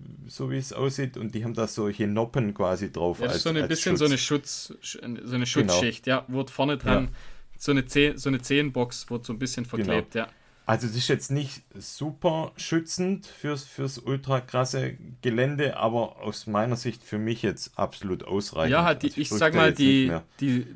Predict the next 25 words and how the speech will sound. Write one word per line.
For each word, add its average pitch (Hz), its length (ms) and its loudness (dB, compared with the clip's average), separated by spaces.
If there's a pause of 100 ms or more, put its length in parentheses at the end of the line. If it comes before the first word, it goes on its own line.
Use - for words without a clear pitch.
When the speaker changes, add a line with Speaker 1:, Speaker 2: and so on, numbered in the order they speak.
(120)
Speaker 1:
Aber 120 120 -2
Speaker 2:
die, 120 40 0
Speaker 1:
das 120 140 -2
macht's 123 180 -4
Speaker 2:
der 123 120 4
Speaker 1:
halt 117 100 4
auch - 40 8
Speaker 2:
Schaumstoff, 135 420 8
Speaker 1:
leicht, - 100 -8
Speaker 2:
der - 80 4
Speaker 1:
gell? 131 60 2
Speaker 2:
Schaumstoff, 175 420 4
Speaker 1:
Also - 120 -16
Speaker 2:
der 120 140 2
schützt - 320 -2
dich 123 140 -4
halt 110 100 2
auch 104 140 -2
schon. 95 240 -8 (160)
Also 120 220 0
der, 139 260 2 (200)
Speaker 1:
Ah, 95 140 -4
ja. 101 180 -2 (360)
Speaker 2:
das, 123 300 -6
äh, - 40 -16